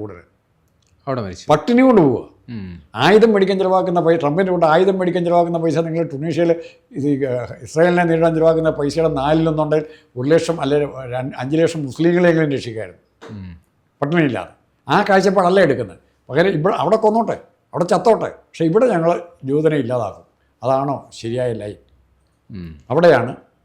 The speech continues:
Speaker 1: അന്തർദേശീയ ഡിപ്ലോമസിയുടെ തകരാറ്.
Speaker 2: ഉം.
Speaker 1: നമുക്ക് താല്പര്യമുള്ളിടത്ത് കൊലപാതകം നടക്കുമ്പോൾ, അല്ലെങ്കിൽ നമ്മൾ ഇപ്പോൾ ഒരു ബസ് അപകടം ആദ്യം നമ്മൾ അന്വേഷിക്കുന്നത് തന്നെ എവിടുന്ന് പോയതാണ്
Speaker 2: ഉം.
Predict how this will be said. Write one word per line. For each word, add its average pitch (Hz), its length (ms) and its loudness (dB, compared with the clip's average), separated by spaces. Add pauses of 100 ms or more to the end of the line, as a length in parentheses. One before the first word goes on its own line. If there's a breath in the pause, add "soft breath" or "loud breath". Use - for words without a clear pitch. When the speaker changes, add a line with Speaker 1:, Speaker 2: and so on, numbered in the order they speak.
(140)
Speaker 1:
അന്തർദേശീയ 147 600 0 (1000)
ഡിപ്ലോമസിയുടെ 139 640 -2
തകരാറ്. 104 640 -10
Speaker 2:
ഉം. 90 220 -16
Speaker 1:
നമുക്ക് 190 400 2
താല്പര്യമുള്ളിടത്ത് 139 800 0
കൊലപാതകം 127 500 -4
നടക്കുമ്പോൾ, 101 460 -12 (520)
അല്ലെങ്കിൽ 127 460 -2 (520)
നമ്മൾ 139 240 0
ഇപ്പോൾ 143 360 -4
ഒരു 151 260 2
ബസ് 139 220 -4
അപകടം 160 320 2 (680)
ആദ്യം 147 240 -4
നമ്മൾ 139 180 -2
അന്വേഷിക്കുന്നത് 123 480 -6
തന്നെ 117 160 -10
എവിടുന്ന് 123 320 -6
പോയതാണ് 110 500 -6 (200)
Speaker 2:
ഉം. 104 180 -12